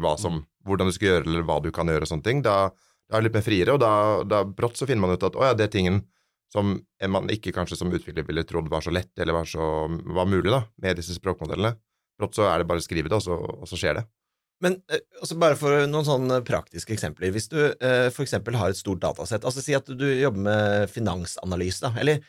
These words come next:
Speaker 3: hvis du jobber med finansanalyse og ikke er finansanalytiker,
Speaker 1: Mm.
Speaker 3: eh, men tenker, "Nå skal jeg inn i et møte og, eh, representere, eller presentere en, eh, en analyse av tall." Hva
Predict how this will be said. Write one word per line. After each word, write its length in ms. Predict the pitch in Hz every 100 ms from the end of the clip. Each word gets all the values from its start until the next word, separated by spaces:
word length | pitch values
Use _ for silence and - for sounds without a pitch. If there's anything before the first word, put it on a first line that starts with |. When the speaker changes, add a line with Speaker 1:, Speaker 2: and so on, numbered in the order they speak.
| _
Speaker 3:
hvis 120 | 143
du 60 | 175
jobber 160 | 185 135
med 80 |
finansanalyse 760 | 139 143 98 - 107 107 - 165
og 140 | - 156
ikke 180 | - 101
er 60 |
finansanalytiker, 840 | 110 92 90 90 92 92 85 107 104 - 110
Speaker 1:
Mm. 140 | 98 - _ _ -
Speaker 3:
eh, 340 | 127 135 139 143
men 120 | 147
tenker, 280 | 147 139 139
"Nå 180 | 143 160
skal 180 | - 151
jeg 100 | 123
inn 80 | 117
i 80 | 120
et 140 | 113 131
møte 280 | 131 101 -
og, 140 | 156 170
eh, 400 | 165 165 160 156
representere, 560 | 147 - 156 143 127 139
eller 280 | 143 143
presentere 720 | 139 143 143 156 139 95 110 120
en, 180 | 123
eh, 640 | 117 120 120 120 120 113 -
en 120 | 123
analyse 420 | 120 123 123 95
av 100 | 104
tall." 240 | 107 101 104
Hva 120 | 123